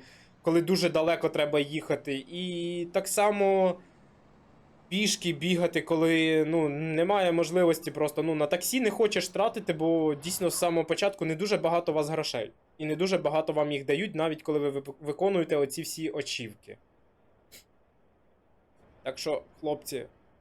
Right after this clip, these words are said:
та дівчата, будь ласка, допомагайте своїм меншим, які тільки-тільки почали грати. Я, наприклад, е, дійсно сам допомагаю, і я ж кажу: допомагайте і ви. Так що така серія.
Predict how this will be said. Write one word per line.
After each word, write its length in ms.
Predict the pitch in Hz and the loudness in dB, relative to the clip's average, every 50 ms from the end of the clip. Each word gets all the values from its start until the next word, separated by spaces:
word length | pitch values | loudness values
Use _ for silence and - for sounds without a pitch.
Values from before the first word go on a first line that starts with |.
| _ _ _ | _ _ _
та 100 | 143 131 | -6 -4
дівчата, 520 | 131 139 131 - - 147 139 135 135 135 | -4 -6 -6 -4 -2 -2 -2 0 -2 -4
будь 140 | 131 135 147 | -6 -2 -2
ласка, 380 | 147 135 127 127 - - 101 - _ _ - | 0 0 0 -2 -8 -14 -18 -18 _ _ -8
допомагайте 600 | 143 170 170 208 202 208 208 214 208 185 190 160 | -8 -6 -6 -4 -4 -2 0 2 2 0 0 -2
своїм 360 | 139 - - 147 139 135 135 135 | -6 -4 -2 -2 -2 -2 -2 -2
меншим, 480 | 147 185 208 196 - - 151 135 131 | 0 0 0 0 -2 -6 -6 -6 -6
які 540 | 135 131 131 175 170 160 151 143 143 143 139 | -6 -8 -6 -6 -4 -2 0 0 0 -2 -4
тільки-тільки 540 | 139 - 208 196 190 175 156 175 170 165 147 | -4 -8 -6 -6 -6 -6 -6 -4 -2 -2 0
почали 400 | 156 151 143 - 151 143 139 131 | 0 -2 -2 0 0 0 0 0
грати. 420 | 120 120 117 110 107 - 101 - - | 0 0 -2 -4 -4 -6 -14 -18 -16
Я, 260 | - 135 143 175 202 233 | -18 -6 -2 0 2 2
наприклад, 500 | 247 226 156 196 196 185 190 185 180 185 - | 2 0 0 0 0 2 2 2 2 0 0
е, 380 | 165 160 156 151 151 151 151 147 | 2 2 4 4 4 2 0 0
дійсно 400 | 139 160 185 180 - 165 160 147 | -2 -4 -6 -4 -4 -4 -4 0
сам 240 | - 175 165 156 151 | 0 0 0 0 0
допомагаю, 840 | 147 139 143 139 143 143 147 180 208 208 185 165 160 156 147 143 | -2 -2 -2 -2 -2 0 0 2 2 4 4 4 2 0 -2 -4
і 280 | 147 143 143 143 139 139 | -6 -8 -8 -8 -6 -6
я 100 | 143 143 | -6 -6
ж 80 | - - | -4 -6
кажу: 260 | 143 123 127 120 127 - _ _ _ _ _ _ _ _ | -8 -8 -8 -12 -12 -18 _ _ _ _ _ _ _ _
допомагайте 540 | - - - 156 160 170 175 190 190 190 165 139 | -20 -14 -10 -6 -4 -2 0 0 -2 -2 -2 -4
і 100 | 131 127 | -4 -4
ви. 200 | 120 113 101 - - _ _ _ _ _ _ _ - _ _ _ _ _ _ _ _ _ _ _ _ _ _ | -6 -8 -10 -10 -14 _ _ _ _ _ _ _ -20 _ _ _ _ _ _ _ _ _ _ _ _ _ _
Так 160 | - 233 247 | -10 -10 -8
що 220 | - - - 269 262 | -8 -4 -2 -2 0
така 300 | 262 269 262 - 277 277 | -2 -2 0 2 0 0
серія. 580 | 269 - 277 269 269 262 262 226 180 147 127 | 2 2 4 4 4 4 4 4 4 2 0